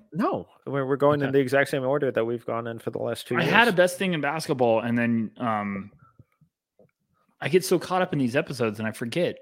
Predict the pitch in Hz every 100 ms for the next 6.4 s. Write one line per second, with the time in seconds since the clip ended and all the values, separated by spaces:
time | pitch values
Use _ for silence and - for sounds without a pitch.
0 | - _ - - 123 113 110 110 110 107
1 | 104 98 _ _ _ _ - - - -
2 | - - 117 120 120 - 131 - 123 156
3 | 175 117 - - - 120 135 135 - 127
4 | 131 131 127 - 135 120 127 127 123 120
5 | 156 151 135 120 127 127 131 - 123 113
6 | 107 110 107 -